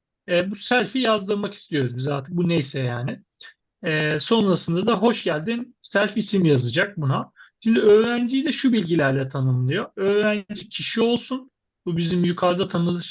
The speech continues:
tanımladığımız sınıfın elemanı. E, self,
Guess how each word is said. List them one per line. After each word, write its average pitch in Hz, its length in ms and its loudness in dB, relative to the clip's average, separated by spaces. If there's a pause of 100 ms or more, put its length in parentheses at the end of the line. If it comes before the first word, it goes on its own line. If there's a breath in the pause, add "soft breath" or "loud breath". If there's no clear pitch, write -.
(120)
tanımladığımız 180 680 0
sınıfın - 1120 -6
elemanı. 151 680 0 (680)
E, 160 580 -4
self, 214 400 0